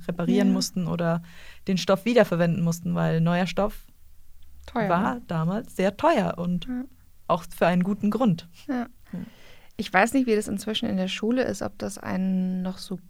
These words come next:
Speaker 2: beigebracht wird. Ich weiß gar nicht, ob wir Nähen hatten in der Schule. Ich glaub, wir hatten
Speaker 1: Also ich
Speaker 2: Stricken
Speaker 1: nicht.
Speaker 2: und so. Das ist auf jeden Fall so eine Sache, dass man das halt in der Schule einfach noch mehr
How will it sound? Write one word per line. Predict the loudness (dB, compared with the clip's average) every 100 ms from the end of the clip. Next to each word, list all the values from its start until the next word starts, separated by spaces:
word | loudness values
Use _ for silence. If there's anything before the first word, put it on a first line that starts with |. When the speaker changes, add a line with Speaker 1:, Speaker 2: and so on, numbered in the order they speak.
| -12
Speaker 2:
beigebracht | -6 -4 -2 -2 -4 -6 -6 -8
wird. | -16
Ich | -16 -20 -12
weiß | -12 -8
gar | -10
nicht, | -10
ob | -8
wir | -2 0 -2 -4
Nähen | -4 -2 -2 -2 -6
hatten | -8 -6
in | -4 -4
der | -4
Schule. | -8 -6 -6 -6 -8 -14 -20 -20 -20
Ich | -8
glaub, | -8
wir | -6
hatten | -8
Speaker 1:
Also | -4
ich | -4
Speaker 2:
Stricken | -2 -2 0 2 2 4
Speaker 1:
nicht. | 2
Speaker 2:
und | -2
so. | 0 0 -2 -4 -12
Das | -10 -10 -8
ist | -10 -8
auf | -6 0
jeden | 2 2
Fall | 0 -2 0
so | -2
eine | -2
Sache, | -2 -4
dass | -6 -6
man | -2 -2
das | -2 -4
halt | -6 -2
in |
der | -2
Schule | -2 -2 -2 -2
einfach | -4 -2
noch | -4 -2
mehr | 0 0 0 0 -2